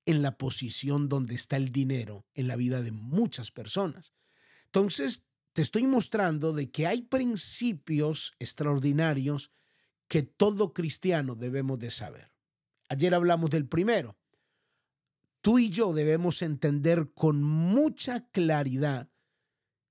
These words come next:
que lo que nosotros tenemos,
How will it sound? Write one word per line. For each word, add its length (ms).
que 140
lo 160
que 200
nosotros 920
tenemos, 880